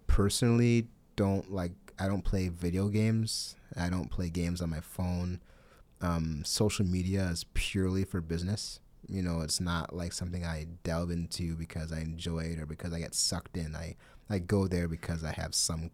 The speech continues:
kind of objective. And so I don't get sucked into it, but I do check it frequently, you know, to stay relevant in the industry. You know, email, get a ton of emails, you know, um, and then text messaging is more friends, you know, than business.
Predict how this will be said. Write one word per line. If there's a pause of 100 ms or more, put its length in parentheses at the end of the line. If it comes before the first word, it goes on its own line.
kind
of
objective. (600)
And
so
I
don't
get
sucked
into
it,
but
I
do
check
it
frequently, (340)
you
know,
to
stay
relevant
in
the
industry. (320)
You
know, (100)
email,
get
a (100)
ton
of
emails, (500)
you
know,
um,
and
then
text
messaging
is
more
friends,
you
know,
than
business.